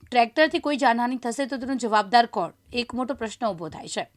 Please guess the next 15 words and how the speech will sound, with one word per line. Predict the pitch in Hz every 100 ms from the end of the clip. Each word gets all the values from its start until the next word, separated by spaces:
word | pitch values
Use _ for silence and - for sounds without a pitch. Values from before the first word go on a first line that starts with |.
| - -
ટ્રેક્ટર | 254 247
ચલાવતા | 339 311 294 330
છોકરા | 320 269 285
પાસે | 269 285 320
ના | 285
તો | 277
લાયસન્સ | 240 226 285 285
છે, | - 320
ના | 285 226
તો | 240
તેની | 240 233
ઉંમર | 208 202 196
ટ્રેક્ટર | 208 214 -
ચલાવવાની | 226 226 175 156 160 165
છે. | - -